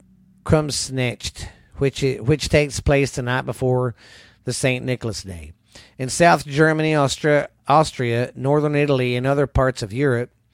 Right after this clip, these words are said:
partygoers dress up as the frightening-looking Krampus character, bearing torches and stride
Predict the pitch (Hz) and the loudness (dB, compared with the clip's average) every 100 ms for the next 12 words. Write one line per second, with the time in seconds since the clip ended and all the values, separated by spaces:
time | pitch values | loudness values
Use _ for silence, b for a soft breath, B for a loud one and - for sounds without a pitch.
0 | B B B B B - 156 175 156 147 | B B B B B 4 6 6 6 4
1 | 139 143 120 143 147 - 143 139 135 131 | 6 2 2 4 4 4 2 2 2 2
2 | 131 110 127 120 - 143 151 156 156 147 | 2 0 -2 -4 0 2 2 0 -4 -4
3 | 143 - 139 143 147 143 135 139 135 135 | -8 -4 0 0 0 -6 -2 -2 0 -2
4 | - 135 123 123 - 117 127 135 135 127 | -2 -2 0 -2 -6 -4 0 0 0 -2
5 | - 151 160 - 160 147 - b b b | 2 4 4 2 0 0 -4 b b b
6 | 120 120 - 139 139 143 139 | -10 -8 -2 2 6 4 2